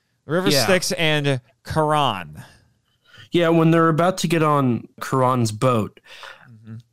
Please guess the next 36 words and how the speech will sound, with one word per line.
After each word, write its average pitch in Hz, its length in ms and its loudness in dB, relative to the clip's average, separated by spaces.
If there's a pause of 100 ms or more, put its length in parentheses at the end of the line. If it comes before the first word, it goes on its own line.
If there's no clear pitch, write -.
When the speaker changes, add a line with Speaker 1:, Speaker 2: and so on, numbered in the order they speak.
(140)
Speaker 2:
all 185 200 2
the 180 140 2
fog 151 420 -2
in 139 120 0
that 113 260 -4
is 135 260 -2
just, - 320 -6 (440)
mm, 196 840 2 (460)
that, 165 400 0
that 180 140 2
was 165 180 2
like, 139 240 -4 (100)
ow. - 400 -8 (880)
I, 151 320 -2
I've 151 260 -2
seen, 180 360 2
be-, 165 100 0
like, 156 460 -2
nineteen 131 400 0
seventy-nine 120 760 0
John 120 240 0
Carpenter's 117 600 -4
The 117 100 -6
Fog. 120 580 -2 (480)
Speaker 1:
Mm. 123 240 -14
Speaker 2:
You 123 80 -4
know, 117 140 0
there's 120 320 0
an 120 80 0
example 117 420 -4
of, 110 100 -6
like, 107 300 -6
a 117 80 -2
film 113 340 0
where 110 120 0
they 107 460 -4